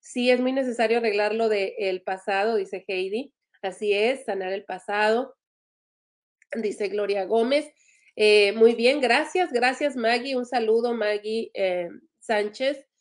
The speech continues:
Leti Zaragoza, Carlos Carrillo, mi querida Lu-, Lolis, Lol-, Lulis, Lulis,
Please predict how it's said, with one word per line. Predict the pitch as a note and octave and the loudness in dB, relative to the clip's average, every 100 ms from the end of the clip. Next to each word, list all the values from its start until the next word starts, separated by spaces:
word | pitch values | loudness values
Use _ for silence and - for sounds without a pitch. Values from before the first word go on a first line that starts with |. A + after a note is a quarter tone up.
| _ _ | _ _
Leti | - G#3+ A3+ A3+ A#3 A#3 - - | -4 2 2 2 -2 -4 -6 -6
Zaragoza, | F#3+ F3+ G#3+ A#3 B3 B3 | -4 0 0 -2 -2 -2
Carlos | G#3+ F#3 F#3 | -2 -4 -6
Carrillo, | - F3 G#3+ G#3+ A3+ A#3+ - _ | -10 -4 -2 2 2 0 -6 _
mi | A3 A3 | -2 2
querida | A3 A#3+ B3+ A#3+ | 2 4 4 4
Lu-, | A3 A3+ | 6 4
Lolis, | A3 G#3+ G#3+ A3 G#3+ A3+ A#3+ B3+ D4+ - - | 2 -6 -4 -4 2 6 6 4 2 -8 -12
Lol-, | G#3 A3 A#3 B3 C4 C4 A3 - - | -4 0 2 4 2 -2 -6 -8 -4
Lulis, | A#3+ D4 F#3+ - - - | -2 0 -2 -10 -20 -12
Lulis, | G#3+ B3+ E4 F#4 A#3 - - | -4 2 4 4 2 -8 -18